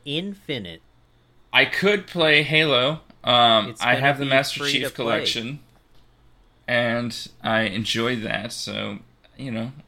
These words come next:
Speaker 2: that
Speaker 1: Halo
Speaker 2: sounds
Speaker 1: Infinite, man. It's coming out
Speaker 2: that
Speaker 1: this
Speaker 2: sounds like the option.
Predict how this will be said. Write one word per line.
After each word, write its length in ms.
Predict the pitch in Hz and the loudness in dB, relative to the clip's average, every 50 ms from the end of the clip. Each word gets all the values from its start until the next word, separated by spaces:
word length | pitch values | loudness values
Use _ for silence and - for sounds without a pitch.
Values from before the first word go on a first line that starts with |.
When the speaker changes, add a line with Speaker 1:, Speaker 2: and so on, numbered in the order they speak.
| _ _ _ _ - - - - | _ _ _ _ -20 -18 -10 -6
Speaker 2:
that 160 | 120 127 143 | -4 -4 -2
Speaker 1:
Halo 160 | 143 151 160 | -2 -2 0
Speaker 2:
sounds 240 | 165 160 131 131 139 160 196 - - - | 0 0 0 -2 -4 -6 -6 -8 -10 -10
Speaker 1:
Infinite, 220 | 107 90 82 - | -10 -12 -12 -18
man. 140 | 80 78 - - _ _ _ _ - - - | -20 -20 -20 -20 _ _ _ _ -20 -20 -20
It's 120 | - - | -20 -20
coming 220 | - - 143 143 143 | -20 -20 -20 -18 -12
out 100 | 139 131 | -6 -2
Speaker 2:
that 60 | 123 | -2
Speaker 1:
this 100 | 127 120 | -2 0
Speaker 2:
sounds 380 | - - 147 143 151 151 135 - | 2 4 6 6 6 4 4 4
like 180 | 143 139 135 | 4 4 4
the 120 | - 139 120 | 4 4 4
option. 480 | 120 160 196 - - - - - - | 6 4 4 2 0 -4 -6 -6 -10